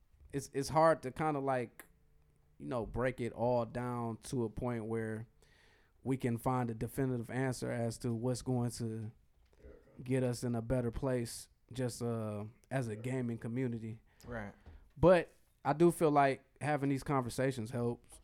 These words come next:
Speaker 1: you know what I'm saying? Because people don't know, people don't know these things just, just in general. Like, and if they don't know, sometimes they just don't care. Like, they don't care to, um,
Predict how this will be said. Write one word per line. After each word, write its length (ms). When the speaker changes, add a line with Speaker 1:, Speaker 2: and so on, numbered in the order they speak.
Speaker 1:
you 100
know 80
what 40
I'm 60
saying? 320
Because 560
people 200
don't 280
know, 460
people 180
don't 140
know 140
these 180
things 560
just, 320
just 280
in 260
general. 680
Like, 280
and 120
if 100
they 100
don't 200
know, 320
sometimes 440
they 100
just 200
don't 260
care. 440
Like, 240
they 120
don't 220
care 300
to, 520
um, 480